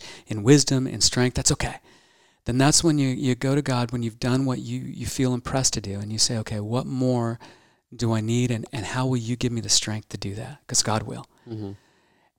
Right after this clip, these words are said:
Speaker 1: And then those are the things that you do to live prepared. So what does that look like? Well, let's say maybe you're in a point where you wanna start a small garden yourself.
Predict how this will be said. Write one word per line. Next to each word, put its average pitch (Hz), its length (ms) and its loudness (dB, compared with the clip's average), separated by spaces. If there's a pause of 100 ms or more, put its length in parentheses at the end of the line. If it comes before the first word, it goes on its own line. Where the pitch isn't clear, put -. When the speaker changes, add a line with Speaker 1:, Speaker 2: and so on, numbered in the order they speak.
Speaker 1:
And 139 160 4
then 151 100 6
those 170 220 6
are 214 40 0
the 165 120 -2
things 143 220 2
that 147 80 -2
you 139 140 -4
do 135 180 -4
to - 120 -4
live 123 300 -4
prepared. 135 420 0
So - 80 0
what 143 160 -2
does - 100 -2
that - 160 -2
look 180 240 -2
like? 127 180 -4
Well, 143 120 -4 (280)
let's 160 180 4
say 190 200 6
maybe 165 260 6
you're 165 180 6
in 151 40 4
a 147 60 2
point 151 300 2
where 135 280 0 (480)
you 139 240 4
wanna 151 240 4
start 156 300 2
a - 20 2
small 156 280 2
garden 156 260 0
yourself. - 500 0